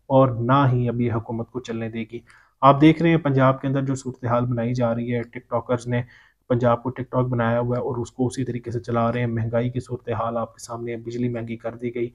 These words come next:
पेट्रोलियम मसनूआत की कीमतों में इजाफा कर दिया गया, हर चीज़ जो ज़रूरत की थी उसको महंगा कर दिया गया। लेकिन इसके बावजूद ये ढिठाई के साथ जो हैं, अ, पाकिस्तान की अवाम के सामने भी आते हैं और अब तो, अ, पाकिस्तान की अवाम के टैक्स के पैसे से मरीम नवाज हेलीकॉप्टर के ऊपर भी सफ़र किया करेंगी,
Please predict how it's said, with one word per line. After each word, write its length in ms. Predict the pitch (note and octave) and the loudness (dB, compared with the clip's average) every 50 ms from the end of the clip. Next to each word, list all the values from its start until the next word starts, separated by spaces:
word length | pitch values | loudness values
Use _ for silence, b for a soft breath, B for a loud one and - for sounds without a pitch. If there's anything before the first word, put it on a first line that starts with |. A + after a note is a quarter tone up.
| b b b b b b - | b b b b b b -6
पेट्रोलियम 420 | - B2 - C3 B2 A#2+ B2+ C3 | -4 0 2 2 4 4 4 2
मसनूआत 460 | B2+ B2+ - - C#3 B2+ B2 A#2+ A#2 | 2 0 -2 -2 0 2 2 2 0
की 60 | - B2+ | -2 -8
कीमतों 340 | - C3 A#2+ A#2+ - B2+ | -6 -6 -6 -4 -2 -2
में 100 | A#2+ B2 | -2 0
इजाफा 280 | A#2+ A#2 A2+ A2 A2+ A#2+ | 0 0 0 0 0 -2
कर 200 | A#2 - A#2+ A2+ | -4 -4 -8 -6
दिया 260 | A2+ A#2+ A#2 A#2+ A#2 | -4 -4 -2 -2 -2
गया, 240 | A2+ A2+ A#2+ A#2 A2+ | -2 -2 0 0 0
हर 140 | A2 D3 D3+ | 2 0 0
चीज़ 400 | - - - C3 C3 C3 B2+ B2+ | -2 -2 0 0 2 2 0 0
जो 120 | B2+ B2 | -2 -2
ज़रूरत 420 | A#2+ B2 B2 B2 B2 B2 B2 B2 - | -2 -2 -2 -2 0 0 0 -2 -4
की 60 | - B2 | -8 -10
थी 140 | - C3 | -4 -4
उसको 200 | B2+ B2+ - - | -4 -4 -4 -6
महंगा 280 | B2 A#2+ A2+ A2+ A#2 A#2+ | -6 -6 -4 -4 -4 -4
कर 200 | A#2 - A#2+ A2+ | -4 -6 -8 -6
दिया 200 | A#2 A#2+ B2+ B2 | -4 -4 -2 -2
गया। 180 | A#2+ A#2+ A#2+ A#2 | -2 -2 -4 -4
लेकिन 300 | A#2 A#2 - - B2+ B2+ | -4 -6 -10 -10 -12 -12
इसके 200 | A#2+ - - A#2 | -12 -12 -10 -6
बावजूद 500 | B2 A#2+ A#2+ B2 A#2+ A#2+ B2+ C3 C3+ C3+ - C3 | -2 -2 -2 -2 -4 -4 -4 -6 -6 -6 -6 -6
ये 60 | A#2+ | -6
ढिठाई 360 | A#2 - A2+ - A2+ A#2 A#2 | -6 -6 -6 -4 -4 -4 -4
के 120 | A#2 B2 | -6 -8
साथ 220 | A#2 - A#2+ A2 A2 | -6 -4 -4 -4 -4
जो 160 | A2 A#2 A2+ | -4 -6 -4
हैं, 160 | A2+ A2 B2 | -4 -4 -4
अ, 680 | B2+ - - - - - - _ _ - B2+ B2 A#2 A2+ | -6 -8 -14 -20 -20 -20 -20 _ _ 0 2 2 2 2
पाकिस्तान 560 | A#2 - A#2+ - - - - - A#2 A2+ A#2 | 2 0 -2 0 0 -2 0 0 0 0 0
की 120 | A#2 - | -2 -2
अवाम 240 | B2 A#2 A2+ A2 A2 | -2 0 0 0 -2
के 80 | A2+ B2 | -2 -4
सामने 320 | - A#2+ A2+ A#2 B2 C3+ | -2 -2 0 0 2 0
भी 120 | C#3+ D3+ C#3 | 2 2 0
आते 220 | B2+ B2 - B2+ | 0 0 0 0
हैं 280 | B2 A#2+ A#2+ B2 - _ _ _ _ _ _ _ - | 0 0 0 -2 -6 _ _ _ _ _ _ _ 2
और 180 | C3 B2+ B2+ B2+ | 4 6 6 6
अब 180 | B2 B2 - - | 6 4 4 4
तो, 360 | C3+ C3 B2+ A#2+ - - - C#3 | 6 6 8 6 4 0 -2 -2
अ, 40 | B2+ | -2
पाकिस्तान 520 | A2+ - B2 A#2 - B2 A#2 B2 A#2 A#2 | 0 2 0 0 0 0 0 2 0 0
की 100 | A#2 C3 | 0 0
अवाम 220 | B2 A#2 A2+ A#2 A#2 | 0 2 2 0 0
के 100 | A#2 A#2+ | -2 -4
टैक्स 240 | - A#2+ A2+ - - | -4 -4 -4 -4 -6
के 100 | - B2+ | -8 -6
पैसे 280 | - A2+ A2 - A#2+ | -4 -4 -4 -4 -4
से 180 | A2+ - A#2+ A#2 | -4 -4 -4 -4
मरीम 300 | A#2 A2+ A2+ A2+ A#2+ B2 | -2 -2 -2 -2 -2 0
नवाज 280 | A#2+ A#2 A2+ A2 - - | 0 2 2 0 0 -2
हेलीकॉप्टर 420 | A2+ A2 A2+ - A#2 - - - B2+ | -4 -4 -2 -2 -4 -6 -6 -8 -10
के 120 | - C3+ | -8 -8
ऊपर 140 | B2+ C3 C3 | -6 -4 -2
भी 100 | C3 C3 | -2 -2
सफ़र 300 | B2+ B2 A#2 - A#2+ - - | -2 -4 -8 -8 -10 -14 -10
किया 160 | B2 B2 A#2+ | -6 -6 -4
करेंगी, 420 | - B2 A#2+ A#2+ A#2+ A#2 A#2+ B2 | -4 -4 -4 -4 -4 -2 -2 -4